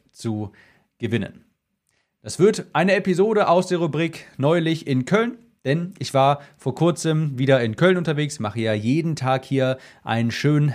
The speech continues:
langen, ausgiebigen Spaziergang. Ich versuche jeden Tag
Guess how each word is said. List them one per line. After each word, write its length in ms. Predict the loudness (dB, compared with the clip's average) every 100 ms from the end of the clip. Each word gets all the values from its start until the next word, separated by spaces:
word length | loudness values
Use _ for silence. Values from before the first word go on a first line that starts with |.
| 0
langen, 340 | 0 0 -2
ausgiebigen 680 | -2 -4 -2 -4 -2 -2 -2
Spaziergang. 800 | -2 -4 -2 2 4 4 0 -6
Ich 120 | -6
versuche 260 | -4 0 0
jeden 300 | 0 -2 0
Tag 280 | 0 0